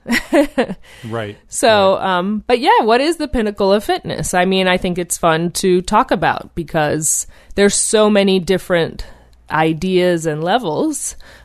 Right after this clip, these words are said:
Speaker 1: of fitness and different things you can do as far as fitness is concerned. So, so what would be the ideal, right? You envision a Greek god on a mountain
Speaker 2: Mm-hmm.
Speaker 1: saying they are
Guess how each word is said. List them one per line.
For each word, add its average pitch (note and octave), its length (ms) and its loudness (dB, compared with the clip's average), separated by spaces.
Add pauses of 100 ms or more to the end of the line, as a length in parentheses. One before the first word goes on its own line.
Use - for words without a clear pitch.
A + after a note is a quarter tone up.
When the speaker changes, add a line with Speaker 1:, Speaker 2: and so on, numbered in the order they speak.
Speaker 1:
of E3 100 2
fitness D3+ 560 0
and F#3+ 160 4
different F#3+ 380 -2
things A3 340 4
you F#3+ 120 0
can E3 240 -2
do A3+ 560 2 (240)
as F3+ 200 -2
far E3 400 2
as D3 300 -2
fitness D#3 420 -4
is C#3+ 180 -4
concerned. C#3+ 680 -2
So, D#3+ 500 2 (460)
so G#3 220 0
what F3+ 360 0
would F#3+ 240 -4
be D#3+ 200 -4
the D#3 220 2
ideal, D3+ 680 -2
right? D#3+ 320 -2 (100)
You A#3+ 320 4
envision F#3+ 500 0
a G3+ 80 0
Greek E3 300 -4
god A3 360 0
on D#3 540 0
a E3 120 -6
mountain E3+ 540 -2 (160)
Speaker 2:
Mm-hmm. A2 300 -2
Speaker 1:
saying E3 380 2
they F3 280 4
are D#3 540 2